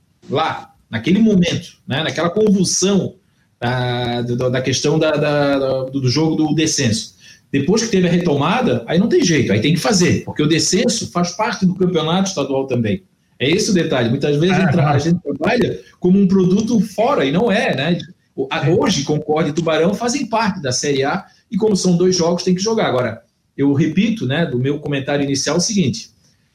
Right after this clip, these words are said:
Speaker 1: é, eu tô muito curioso pra ver esse jogo, né? Nós tínhamos a opinião que não era pra jogar, beleza, lá. Mas esse jogo vai ocorrer, e eu tô muito curioso pra ver como é que vai ser aí o estado anímico, como é que vai ser a, é, tudo que envolve Tubarão, Concórdia, por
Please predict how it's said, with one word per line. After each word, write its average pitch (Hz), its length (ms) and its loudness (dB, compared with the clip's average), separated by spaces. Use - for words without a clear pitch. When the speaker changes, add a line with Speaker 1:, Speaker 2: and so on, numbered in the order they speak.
Speaker 1:
é, 135 640 0
eu 170 60 2
tô 190 120 2
muito 226 160 2
curioso 254 480 0
pra 131 100 0
ver 135 100 2
esse 139 180 -2
jogo, 113 340 -2
né? 160 260 0
Nós 127 180 -2
tínhamos 170 200 2
a 175 40 2
opinião 175 360 4
que 185 60 4
não 190 80 4
era 196 100 2
pra 202 120 2
jogar, 214 300 2
beleza, 156 440 0
lá. 131 360 -2
Mas 143 200 -2
esse 185 180 0
jogo 202 220 -2
vai 175 200 0
ocorrer, 123 460 0
e 123 40 -2
eu 147 100 0
tô 190 80 2
muito 202 260 4
curioso 185 560 2
pra 165 140 0
ver 170 180 0
como 185 140 2
é 196 80 2
que 190 60 -2
vai 208 140 2
ser 202 240 0
aí 175 160 4
o - 20 4
estado 160 300 -2
anímico, 170 380 2
como 143 100 -2
é 160 40 0
que 160 60 -4
vai 147 100 -2
ser 160 220 -2
a, 139 220 -4
é, 127 120 -2
tudo 190 240 2
que 185 120 2
envolve 156 560 2
Tubarão, 139 480 0
Concórdia, 143 560 0
por - 160 -12